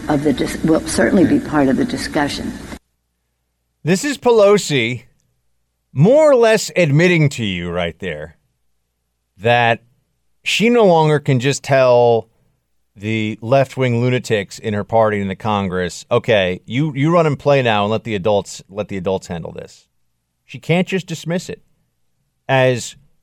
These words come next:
Speaker 2: monumentally stupid as the Green New Deal was, as completely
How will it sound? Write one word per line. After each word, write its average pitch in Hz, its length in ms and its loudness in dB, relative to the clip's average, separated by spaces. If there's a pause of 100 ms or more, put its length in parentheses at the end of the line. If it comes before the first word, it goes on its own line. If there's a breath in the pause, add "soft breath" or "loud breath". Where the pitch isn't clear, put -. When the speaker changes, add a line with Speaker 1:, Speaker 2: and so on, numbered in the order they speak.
(220)
Speaker 2:
monumentally 190 1000 2
stupid - 720 -4 (440)
as 113 520 0
the 120 100 -6
Green 139 380 -2
New 127 180 -4
Deal 117 320 -4
was, 95 400 0
as 113 240 -4
completely 185 1080 -6